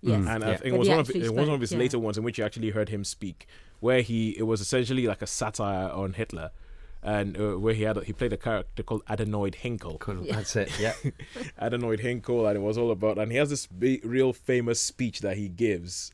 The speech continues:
Speaker 2: and, oof, can't remember, the film ends in a very sort of peculiar way.
Speaker 3: It does, yeah.
Speaker 2: Yeah, it's a very, but, but it's very sort of, but I think that was definitely an anti-war, anti-Nazi kind of thing that, that,
Speaker 3: Definitely.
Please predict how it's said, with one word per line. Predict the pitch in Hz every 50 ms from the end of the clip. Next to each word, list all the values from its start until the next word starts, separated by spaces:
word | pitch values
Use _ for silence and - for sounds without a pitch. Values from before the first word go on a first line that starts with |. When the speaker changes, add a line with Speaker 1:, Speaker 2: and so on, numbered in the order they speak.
| -
Speaker 2:
and, | - 98 101 101 101 101 95 - - - - - - - - - - - - - - - - -
oof, | 220 247 - - - - - - - - - - - - - - - - - - -
can't | 226 226
remember, | 226 208 190
the | 156 143
film | - - 233 233 190 - -
ends | 151 170 170 151 139
in | 139 131
a | 117
very | 107 113 131 135 139
sort | 131 - 143 120 -
of | -
peculiar | 113 - - - 131 123 120 120 113 107
way. | 92 98 107 104 90 82 80
Speaker 3:
It | 80
does, | 110 101 95 90 80 - -
yeah. | 101 95 92 90
Speaker 2:
Yeah, | 104 113 110 101 - - _ _
it's | - 107 95 - - - -
a | 120 113
very, | 98 95 98 131 139 135
but, | 131 - 85 - 95 - - - - - - -
but | 120
it's | 120 120 92
very | 98 131 143 151 143
sort | 131 - 143 127 110
of, | 98 82 80 90
but | 113 107 - - -
I | 101
think | - - 131 123
that | 131 131
was | 120 101 - -
definitely | 101 - 143 - - - 117 110 95 107 104 98
an | 92 -
anti-war, | 85 98 95 92 98 92 90 98 98 95 95 - -
anti-Nazi | 95 98 95 90 - 95 92 98 92 95 - - - 107 98 98 98 90
kind | - - 98 92 92
of | 87 78 -
thing | - - 101 92 85
that, | 87 82
that, | - 90 80
Speaker 3:
Definitely. | - 90 90 82 92 90 82